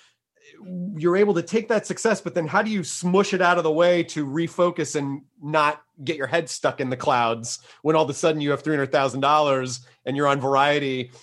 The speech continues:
and you're doing this big movie with Robin Williams and, you know, everyone's talking about you? How do you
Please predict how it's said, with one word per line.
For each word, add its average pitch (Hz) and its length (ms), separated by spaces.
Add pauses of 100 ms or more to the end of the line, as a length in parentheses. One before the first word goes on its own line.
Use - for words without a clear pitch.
and 127 80
you're 135 100
doing 143 200
this 131 100
big 139 220
movie 147 340
with 131 320
Robin 135 300
Williams 143 500
and, 127 240
you 135 80
know, 127 60
everyone's 131 480
talking 156 420
about 120 240
you? 123 120
How 135 140
do 175 80
you 160 220